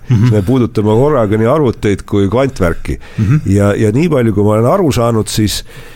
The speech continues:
Speaker 2: siis, no, see kvantarvutite teooria ja lähenemine on juba päris vana.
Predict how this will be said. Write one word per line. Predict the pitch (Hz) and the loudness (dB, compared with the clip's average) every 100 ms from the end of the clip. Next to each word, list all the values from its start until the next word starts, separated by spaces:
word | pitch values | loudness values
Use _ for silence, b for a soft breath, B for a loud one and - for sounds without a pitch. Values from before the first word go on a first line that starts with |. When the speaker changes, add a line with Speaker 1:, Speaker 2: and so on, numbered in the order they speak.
| B B B | B B B
Speaker 2:
siis, | - - 104 101 101 - 107 98 95 - - - | -10 -2 0 0 -2 -2 -2 0 -2 -4 -18 -10
no, | 101 - - - | -10 -10 -14 -18
see | - 107 | -6 -4
kvantarvutite | 98 135 180 - 127 160 135 - 101 - 101 95 98 95 - | -2 -2 -2 -4 -2 0 0 -2 -6 -2 0 2 2 0 -2
teooria | 127 165 202 165 113 101 | 0 2 2 2 2 2
ja | 104 110 | 2 2
lähenemine | 175 170 123 107 104 | 2 0 0 0 0
on | 101 107 | 0 0
juba | 113 | -2
päris | 104 170 120 98 | 0 0 0 0
vana. | 151 113 | 0 -2